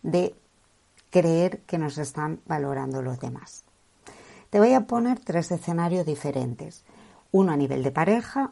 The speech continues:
otro a nivel de trabajo y otro a nivel de amistad. Nivel de pareja.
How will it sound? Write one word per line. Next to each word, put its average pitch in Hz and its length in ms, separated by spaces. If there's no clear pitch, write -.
otro 190 340
a 143 40
nivel 156 260
de 185 100
trabajo 202 640
y 247 140
otro 226 240
a 175 60
nivel 143 320
de 139 80
amistad. 123 420
Nivel 208 260
de 214 80
pareja. 139 520